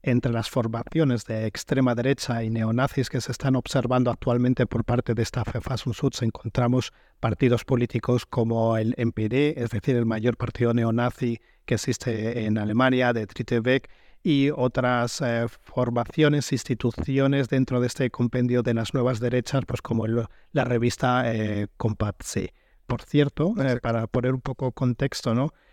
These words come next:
Speaker 1: En marzo de do-, de dos mil veintidós, el Tribunal Administrativo de Colonia, ah, desestimó una denuncia de Alternativa para Alemania contra el seguimiento que se está haciendo por parte de la Oficina de la Protección de la Constitución.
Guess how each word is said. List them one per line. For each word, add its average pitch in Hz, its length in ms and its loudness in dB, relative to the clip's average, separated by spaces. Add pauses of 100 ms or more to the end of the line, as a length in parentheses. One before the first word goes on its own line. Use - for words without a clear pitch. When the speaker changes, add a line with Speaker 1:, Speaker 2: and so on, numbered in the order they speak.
(220)
Speaker 1:
En 117 180 2
marzo 123 360 2
de 135 160 2
do-, 123 300 0
de 120 120 0
dos 123 180 -2
mil 127 140 0
veintidós, 120 720 0
el 113 260 -2
Tribunal 120 420 2
Administrativo 120 680 -2
de 113 80 0
Colonia, 135 440 0 (320)
ah, 127 380 0
desestimó 127 560 0
una 127 300 2
denuncia 120 440 2
de 110 60 0
Alternativa 117 460 0
para 120 180 -4
Alemania 120 400 2
contra 120 320 -2
el 117 80 0
seguimiento 127 600 2
que 120 100 -2
se - 100 -6
está - 160 0
haciendo 127 280 2
por - 180 -8
parte - 240 -2
de 117 40 0
la 117 60 0
Oficina 127 440 -2
de 127 60 2
la 123 60 2
Protección - 400 -2
de 120 60 4
la 120 100 2
Constitución. - 680 0